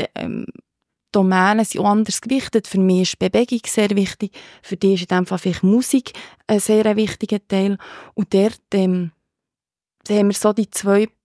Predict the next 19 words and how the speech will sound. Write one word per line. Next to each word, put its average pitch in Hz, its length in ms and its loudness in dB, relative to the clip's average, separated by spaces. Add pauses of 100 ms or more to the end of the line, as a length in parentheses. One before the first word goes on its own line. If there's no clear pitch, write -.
Problemfelder, 202 720 0
dass 185 200 -4
es 185 160 -4
nicht 190 480 0 (260)
ein - 160 -6
klares 185 440 -2
Konzept - 720 -6
gibt, - 400 -8 (320)
von 190 240 -2
was 180 220 -2
ist - 320 -2
Lebensqualität 226 1120 0 (640)
und 202 220 0
gleichzeitig, 208 640 -2
dass 190 140 0
es - 160 -4
sehr 180 140 0
subjektiv 175 760 -6
ist. - 360 -8